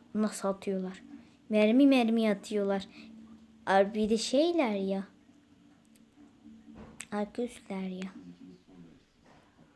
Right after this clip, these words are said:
Hemen, hemen, hemen, hemen, hemen, hemen, hemen. Hemen, hemen, hemen alalım seni, alalım. Hadi, alamayız.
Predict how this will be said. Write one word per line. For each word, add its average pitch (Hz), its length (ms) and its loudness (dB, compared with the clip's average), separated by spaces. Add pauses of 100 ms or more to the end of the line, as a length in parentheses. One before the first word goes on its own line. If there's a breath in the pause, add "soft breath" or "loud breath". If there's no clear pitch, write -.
(440)
Hemen, 202 240 -8
hemen, 202 240 -8
hemen, 202 240 -8
hemen, 202 240 -8
hemen, 202 180 -8
hemen, 202 360 -8
hemen. 202 260 -10 (640 loud breath)
Hemen, 196 140 -8
hemen, 196 180 -6
hemen 202 300 -8
alalım 202 400 -6
seni, 202 300 -10
alalım. 202 340 -8
Hadi, 208 240 -8
alamayız. 202 680 -10